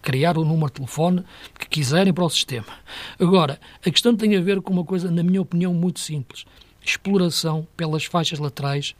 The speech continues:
de avançados, de extremos, sobretudo criativos. Eh, o Brahimi hoje é um jogador indiscutível no Porto, mas o Brahimi foi um jogador que nem pré-época fez com o Porto. Foi um jogador que teve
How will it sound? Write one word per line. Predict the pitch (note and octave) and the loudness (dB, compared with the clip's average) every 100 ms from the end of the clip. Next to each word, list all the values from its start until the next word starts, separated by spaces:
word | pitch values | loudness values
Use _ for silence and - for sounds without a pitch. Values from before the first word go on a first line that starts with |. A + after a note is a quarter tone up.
| - | -8
de | F#3 - | -8 0
avançados, | F3 D#3 C#3 - A#2+ G2 - - - | 2 2 2 0 -4 -6 -10 -14 -6
de | |
extremos, | - - D#3 B2+ A2+ - - | -4 0 0 0 -4 -10 -14
sobretudo | - D#3 F3 F3 | -4 -2 0 -2
criativos. | - F3+ E3 - D3+ A2+ A#2 - - - - | 2 2 2 0 -2 -4 -8 -14 -14 -20 -10
Eh, | D#3+ C3+ C3 A#2+ - - - - | -2 0 0 -4 -14 -20 -10 0
o | |
Brahimi | G#3+ G3 F#3+ G#3 A3+ - | 4 6 6 6 4 0
hoje | G3 G3+ D#3 | 4 4 2
é | |
um | D3+ | -4
jogador | C3+ D3+ | -4 -4
indiscutível | C#3+ C#3 D#3 B2+ | -6 -6 -6 -4
no | B2+ | -6
Porto, | A2 - A2+ - - _ | -8 -12 -14 -16 -20 _
mas | E3 | -2
o | F#3 | 0
Brahimi | F#3+ G3+ | 2 2
foi | G3 F#3 | 2 -2
um | |
jogador | D#3+ F#3 | 0 0
que | |
nem | G3+ | 2
pré-época | F#3+ F#3+ F#3+ - G3+ | 2 0 -2 -2 -4
fez | - F3+ D3 - - | 0 0 0 -6 -10
com | - D3+ | -4 -4
o | |
Porto. | C3 E3 C3+ - - _ - - - - | -2 -4 -4 -8 -20 _ -20 -20 -20 -8
Foi | F#3+ | 0
um | D#3 | 2
jogador | E3 | 2
que | F3 | 0
teve | G3 E3+ F#3+ | 2 2 0